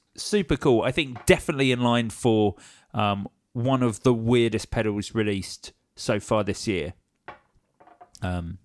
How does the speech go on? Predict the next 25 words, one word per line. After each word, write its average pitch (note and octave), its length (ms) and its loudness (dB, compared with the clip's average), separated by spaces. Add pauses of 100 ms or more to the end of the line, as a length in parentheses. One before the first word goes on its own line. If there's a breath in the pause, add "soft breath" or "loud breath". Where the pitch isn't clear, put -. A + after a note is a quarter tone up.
but A2 160 0
yeah, B2 200 2 (120)
uh, G2+ 460 0 (140)
a, A#2+ 60 2
a A#2 40 0
super A#2 260 -2
cool A2+ 140 0
pedal. A2+ 260 -2 (240 loud breath)
Um, F#3+ 240 4
and G3+ 140 2
very A#3 200 8
quickly, E3+ 380 4
we, G3 240 6
<laughs> - 60 -2
we, A3 140 4 (1120 loud breath)
we E3+ 120 2
also G#3 220 0
got G#3+ 260 0
sent D3 400 -2
a A#2 80 -4
box - 760 -6 (140)
of A#2+ 400 0
Ernie A#2+ 240 2
Ball B2 280 2
stuff. - 520 -8